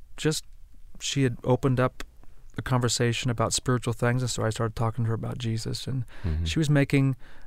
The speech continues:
Speaker 1: you know, pretty typical statements that there are many ways to heaven, um,
Speaker 2: Hmm.
Speaker 1: you know, that all good people
Speaker 2: Sure,
Speaker 1: won't
Speaker 2: sure.
Speaker 1: go to heaven,
Speaker 2: Mm-hmm.
Speaker 1: all of
Speaker 2: Yeah.
Speaker 1: that. And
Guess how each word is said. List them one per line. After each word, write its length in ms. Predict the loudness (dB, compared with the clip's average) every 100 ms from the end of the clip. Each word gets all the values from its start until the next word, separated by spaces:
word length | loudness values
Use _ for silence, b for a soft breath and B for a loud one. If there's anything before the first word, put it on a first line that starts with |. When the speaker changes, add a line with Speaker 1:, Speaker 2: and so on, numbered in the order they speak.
| B -2
Speaker 1:
you 100 | 2
know, 80 | 2
pretty 260 | 4 2 2
typical 300 | -2 0 2
statements 580 | 2 2 2 0 -4 -4
that 280 | 0 0 -2 0
there 120 | 2
are 40 | 4
many 440 | 4 4 2 0 0
ways 360 | 2 4 2
to 80 | 0
heaven, 480 | 2 2 2 2 0 -4 b b b b b b 0
um, 480 | 4 4 4 0 -4 -12 -14 -4
Speaker 2:
Hmm. 40 | 0
Speaker 1:
you 60 |
know, 180 | 2 4
that 180 | 2 0 -2 0
all 160 | 2
good 220 | 2 0
people 440 | 0 0 2 0 -2 -6
Speaker 2:
Sure, 480 | -2 4 6 6 4
Speaker 1:
won't 100 | 4 6
Speaker 2:
sure. 120 | 6
Speaker 1:
go 120 | 6
to 80 | 6
heaven, 280 | 4 4 6
Speaker 2:
Mm-hmm. 80 | 6
Speaker 1:
all 100 | 6
of 60 |
Speaker 2:
Yeah. 100 | 4
Speaker 1:
that. 140 | 4 2
And 280 | 2 0